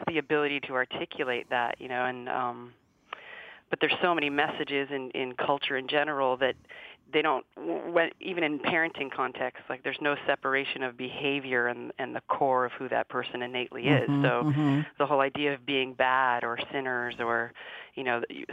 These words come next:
Speaker 1: someone beha-, acts out and all of a sudden they're a bad person, as opposed to in this behavior, in this context, doesn't work, you know?
Speaker 2: Yeah, yeah.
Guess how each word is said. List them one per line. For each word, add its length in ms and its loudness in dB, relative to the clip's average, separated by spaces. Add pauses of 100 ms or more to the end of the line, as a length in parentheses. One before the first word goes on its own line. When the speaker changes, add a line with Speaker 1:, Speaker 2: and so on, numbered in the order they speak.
(140)
Speaker 1:
someone 260 2
beha-, 360 2
acts 260 2 (100)
out 340 6
and 100 -2
all 120 2
of 80 -4
a 160 -4
sudden 200 2
they're 160 0
a 40 -4
bad 300 4
person, 380 -2
as 100 0
opposed 320 0 (120)
to 60 -4 (160)
in 300 -4
this 220 2
behavior, 540 2
in 100 2
this 140 -2 (140)
context, 540 0
doesn't 280 -2
work, 320 4 (280)
you 120 -12
know? 180 -10
Speaker 2:
Yeah, 220 2 (200)
yeah. 220 -4